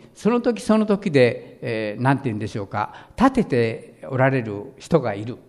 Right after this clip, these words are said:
というんですね。だから誰も来ない時には、「あ、今日は私の番なんだ」と思って、私はこう祈っていました。えー、で、あのー、教会としてはね、いろんなことがいっぱいその時あったんですけれども、私は未だに何か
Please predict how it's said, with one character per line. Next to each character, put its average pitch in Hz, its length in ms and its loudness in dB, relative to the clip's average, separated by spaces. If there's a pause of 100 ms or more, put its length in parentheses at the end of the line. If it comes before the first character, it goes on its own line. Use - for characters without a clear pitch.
(500)
と 180 80 0
い 139 100 0
う - 20 -4
ん 113 80 -6
で 95 80 -12
す - 80 -14
ね。 127 400 -8 (220)
だ 190 120 0
か 190 100 0
ら 156 100 2
誰 190 240 4
も 233 120 0
来 254 140 0
な 254 120 2
い 180 60 0
時 160 240 -6
に 143 80 -6
は、 127 460 -6
「あ、 - 340 -8 (120)
今 262 100 0
日 240 40 2
は 127 340 0
私 151 360 -2
の 180 120 2
番 185 220 2
な 127 80 0
ん 104 100 -6
だ」 92 120 -10
と - 120 -14
思 117 140 -4
っ 117 40 -6
て、 107 340 -8
私 123 320 -2
は 117 80 0
こ 113 200 -4
う 117 60 -2
祈 135 180 2
っ 135 80 -6
て 131 140 -6
い 117 60 -4
ま 117 120 -6
し - 100 -18
た。 - 100 -20 (840)
え - 440 -18
ー、 143 40 -12
で、 147 340 -4
あ 135 80 -4
の 117 640 -6
ー、 - 20 -20
教 247 220 4
会 247 200 -2
と 247 100 0
し - 80 -8
て 214 120 0
は 147 100 2
ね、 117 340 -6
い 165 100 -2
ろ 196 120 4
ん 208 40 0
な 190 100 0
こ 202 100 -6
と 190 120 -4
が 160 100 4
い 147 60 2
っ - 20 -4
ぱ - 260 0
い 160 100 2
そ 147 140 -2
の 143 80 0
時 139 200 -6
あ 127 80 0
っ 127 80 -16
た 127 120 -2
ん 113 60 -4
で 107 100 -6
す - 100 -14
け 131 80 -6
れ 110 60 -6
ど 110 80 -6
も、 120 320 -2
私 165 320 0
は 160 100 2
未 190 260 2
だ 208 100 2
に 196 380 -4
何 165 260 2
か 131 160 -2